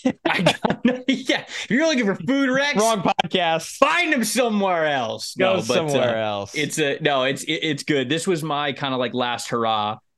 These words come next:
Speaker 2: um, before summer vacation was over for me too. You know, school,
Speaker 1: I love
Speaker 2: school is
Speaker 1: it.
Speaker 2: back in session, I think, for the both of us going back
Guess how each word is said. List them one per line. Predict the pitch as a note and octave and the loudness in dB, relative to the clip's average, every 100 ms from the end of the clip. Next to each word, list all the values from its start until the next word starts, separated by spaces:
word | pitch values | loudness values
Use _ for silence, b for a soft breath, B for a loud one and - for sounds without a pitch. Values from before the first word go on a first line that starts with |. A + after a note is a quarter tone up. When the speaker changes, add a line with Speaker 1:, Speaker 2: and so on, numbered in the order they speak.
| _ | _
Speaker 2:
um, | A#2+ A2+ G#2+ G#2+ | -2 0 0 0
before | A#2+ - C3 C#3 | -2 -2 -2 0
summer | E3+ E3+ | -2 -2
vacation | D#3+ F3 F3 F3+ - F#3 | -2 -2 -2 -2 -2 -2
was | F3+ D#3+ | -2 0
over | F3+ F3+ F#3 | -2 0 -2
for | F3+ G3+ | 0 0
me | C#4 B3 | 0 -2
too. | - A#3+ - | -2 -2 -2
You | B2 | -2
know, | B2+ G3 | -2 -2
school, | - F3 G#3 F#3+ | -4 0 2 2
Speaker 1:
I | E3 | 0
love | F#2+ | 0
Speaker 2:
school | F#2+ - | 0 2
is | F#3 | 2
Speaker 1:
it. | C#3 | 0
Speaker 2:
back | E3+ E3 E3+ | -2 -2 -4
in | D3 | -2
session, | E3 E3 - G#2 A2+ | -2 -2 -2 -6 -8
I | A#2 A2 | -8 -6
think, | G#2 | -6
for | - A2+ | -4 -2
the | |
both | A2+ A#2+ A2+ | 0 -2 -4
of | G2+ | -12
us | F#2+ - | -12 -10
going | G#2 G2+ | -10 -10
back | G#2 G#2 | -10 -12